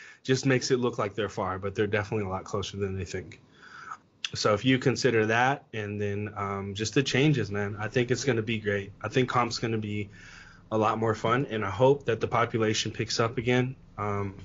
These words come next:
'cause I have some recups to do, so I can, <laughs> you know, I got some games I gotta pick up on, 'cause I don't have any, like, teams right now playing. There's nobody playing right now.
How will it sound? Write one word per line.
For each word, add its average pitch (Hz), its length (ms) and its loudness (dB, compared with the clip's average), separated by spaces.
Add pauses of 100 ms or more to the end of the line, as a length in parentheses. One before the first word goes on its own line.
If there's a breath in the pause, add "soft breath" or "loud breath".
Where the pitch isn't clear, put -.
(260)
'cause 107 240 2
I 98 100 -2
have 107 240 -6
some 101 180 -6
recups 101 380 -4
to 101 60 -6
do, 101 200 0
so - 140 -2
I 98 80 -4
can, - 160 -14 (640 loud breath)
<laughs> 170 420 6
you 143 240 4
know, 117 80 0
I 117 60 -2
got 123 180 0
some 110 140 -8
games 113 260 -4
I 104 60 -6
gotta 101 140 -4
pick 110 220 -8
up 104 160 -6
on, 98 140 -8
'cause 98 220 -6 (500 loud breath)
I 120 120 2
don't 135 140 2
have 117 260 0
any, 104 340 -6
like, 95 320 -10
teams 123 460 -2
right 98 140 -4
now 98 160 -4
playing. 95 320 -6
There's 101 160 0
nobody 139 300 6
playing 120 260 2
right 92 120 -6
now. 95 220 -6